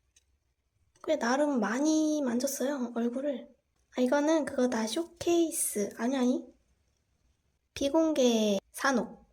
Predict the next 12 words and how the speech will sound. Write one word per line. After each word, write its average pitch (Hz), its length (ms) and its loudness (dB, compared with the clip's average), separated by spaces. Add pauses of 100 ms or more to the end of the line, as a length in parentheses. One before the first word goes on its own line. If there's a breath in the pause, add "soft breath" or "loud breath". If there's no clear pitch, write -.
(360)
못 220 160 -6
갔던 208 480 -4
비공개 220 420 -4
산옥. 214 400 -8
도너츠 240 460 0
들고 208 520 -8 (960)
지금 233 300 -6
복화예요. - 500 -10 (840)
이거는 330 480 -2 (760)
애플 349 300 0
뮤직 311 520 0 (520)
선글라스. 349 960 -2